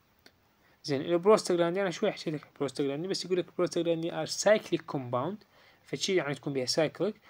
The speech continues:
أو cycle تكون synthesized from arachidonic acid، هاي تعرفها، الarachidonic acid اللي هو كان عشرين كربون وبأربعة unsaturation أو البوند يعني الدبل بوند acid like hormone they are involved in the،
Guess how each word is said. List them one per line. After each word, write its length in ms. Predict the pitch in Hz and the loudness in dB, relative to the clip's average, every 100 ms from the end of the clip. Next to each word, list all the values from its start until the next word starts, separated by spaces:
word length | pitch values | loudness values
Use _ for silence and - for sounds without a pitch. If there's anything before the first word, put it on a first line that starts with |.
| - - | -20 -8
أو 60 | |
cycle 420 | 123 175 139 135 120 | 2 4 4 0 -10
تكون 220 | - 185 | -6 -4
synthesized 680 | - 196 175 - 170 165 151 | -4 -2 -2 2 2 2 -2
from 240 | - 156 | -4 -2
arachidonic 640 | 156 147 - 151 151 143 | 0 0 0 -2 -4 -6
acid، 140 | 123 - | -6 0
هاي 120 | 143 | 0
تعرفها، 460 | 135 139 139 139 143 - | 0 0 -2 -4 -14 -4
الarachidonic 640 | 147 143 143 143 131 127 | 2 2 0 -4 -4 -8
acid 120 | 147 151 | -10 -8
اللي 180 | 143 | -4
هو 160 | 135 135 | -2 -2
كان 260 | 131 139 135 | -6 -12 -12
عشرين 380 | 131 - 185 | -12 -6 -6
كربون 520 | 170 160 147 151 151 151 _ _ _ _ _ _ _ _ _ _ _ - 156 | -4 -4 -2 -4 -6 -8 _ _ _ _ _ _ _ _ _ _ _ -10 -6
وبأربعة 800 | 131 147 160 156 139 120 127 - - - | 0 2 4 4 4 4 2 -4 -18 -8
unsaturation 720 | 123 - 117 - 127 139 226 247 - - - | -6 -2 -4 -6 -8 -6 -4 -6 -8 -20 -2
أو 240 | 135 135 147 | 0 2 0
البوند 380 | 127 147 135 | -4 -2 -2
يعني 160 | 120 117 | -4 -10
الدبل 520 | 123 123 123 127 123 | -12 -10 -6 -4 -4
بوند 340 | 120 139 214 - - | -4 -4 -6 -8 -8
acid 240 | - 170 170 | -4 -2 4
like 300 | 165 156 - | 4 4 -4
hormone 380 | 147 147 185 | -6 -4 -2
they 80 | 175 | -2
are 160 | 135 127 127 | -2 -2 -2
involved 300 | 139 160 160 | 2 2 0
in 200 | 147 | -12
the، 100 | 127 | -10